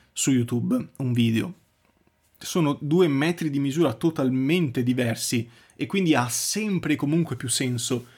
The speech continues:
caricare il video su YouTube se si vuole fare un video, secondo me, piuttosto che metterlo su Spotify, capite? Eh, p-, perché la crescita potenziale, in termini banalmente numerici,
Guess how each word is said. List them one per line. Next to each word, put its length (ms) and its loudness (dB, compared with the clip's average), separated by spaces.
caricare 560 0
il 300 -4
video 600 2
su 180 -2
YouTube 320 4
se 220 0
si 160 -2
vuole 240 0
fare 260 0
un 140 0
video, 380 -4
secondo 380 2
me, 180 -2
piuttosto 280 -2
che 60 2
metterlo 240 2
su 140 -2
Spotify, 600 -4
capite? 440 0
Eh, 580 -8
p-, 160 -8
perché 260 2
la 120 2
crescita 360 -2
potenziale, 1080 0
in 140 0
termini 340 2
banalmente 560 2
numerici, 720 2